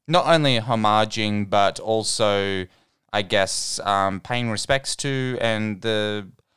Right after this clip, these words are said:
I guess, the era that she's trying to capture in her films. Uh, and here, I found that sixteen sixty-six felt like it was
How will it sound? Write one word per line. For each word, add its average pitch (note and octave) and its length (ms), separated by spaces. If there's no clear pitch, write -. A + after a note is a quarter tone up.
I A#2 120
guess, C3 180
the - 140
era C3 180
that A2+ 160
she's A2+ 180
trying G#2+ 300
to G2 100
capture - 460
in F#2+ 220
her F#2 160
films. E2+ 580
Uh, G2+ 300
and A#2 160
here, D#3 420
I C3 380
found C3 480
that A#2+ 220
sixteen B2 400
sixty-six - 800
felt - 580
like G#2 300
it A2 160
was G2 760